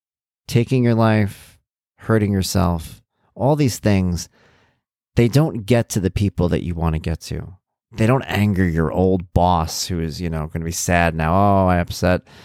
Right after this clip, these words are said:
I upset this guy and he killed himself." It's not gonna make your bullies feel bad. It's not gonna even make the people who are dismissive of you care.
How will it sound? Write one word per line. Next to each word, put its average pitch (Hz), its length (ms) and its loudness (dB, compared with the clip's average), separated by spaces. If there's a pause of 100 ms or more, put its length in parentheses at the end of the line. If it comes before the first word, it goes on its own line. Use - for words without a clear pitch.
(400)
I - 60 -8
upset 85 400 -2
this 85 160 -6
guy 87 340 2
and 82 160 0
he 76 40 -6
killed 87 220 -4
himself." 80 420 -2
It's 80 140 -8
not 127 180 0
gonna 87 220 2 (640)
make 107 240 0
your 92 100 2
bullies 98 640 2
feel 104 220 2
bad. 92 420 2
It's 82 160 -2
not 101 160 2
gonna 123 140 2
even 95 260 2
make 90 180 2
the - 80 -12
people 113 300 0
who 85 60 4
are 82 80 2
dismissive 85 520 -2
of 80 140 2
you 82 120 0
care. 80 520 -4